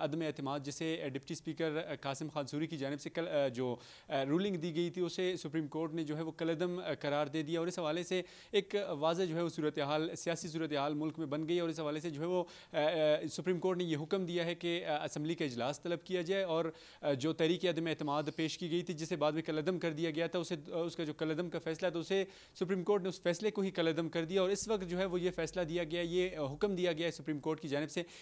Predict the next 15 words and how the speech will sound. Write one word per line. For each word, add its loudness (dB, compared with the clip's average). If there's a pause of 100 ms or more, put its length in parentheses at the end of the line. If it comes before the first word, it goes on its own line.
कि 2
इस 0
पर -2
जो -2
है 2
वो 0
वोटिंग -2
कराई 2
जाए 0
और 0
तमाम 0
तर -4
जो -4
मेंबरान 0
हैं -2